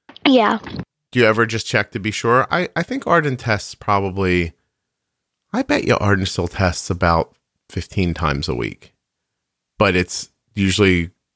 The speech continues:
Speaker 2: clustered on days where the C G M is either newer or older.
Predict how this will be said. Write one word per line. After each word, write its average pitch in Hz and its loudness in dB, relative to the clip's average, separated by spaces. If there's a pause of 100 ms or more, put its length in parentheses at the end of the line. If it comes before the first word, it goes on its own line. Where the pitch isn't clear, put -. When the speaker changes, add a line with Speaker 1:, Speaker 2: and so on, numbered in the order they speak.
(120)
Speaker 2:
clustered 90 0
on 78 -2
days 80 0
where 71 -2 (640)
the 87 -2
C 90 -2
G 82 0
M 73 0
is 76 -6
either 73 -2
newer 78 -2
or 58 -6
older. - -10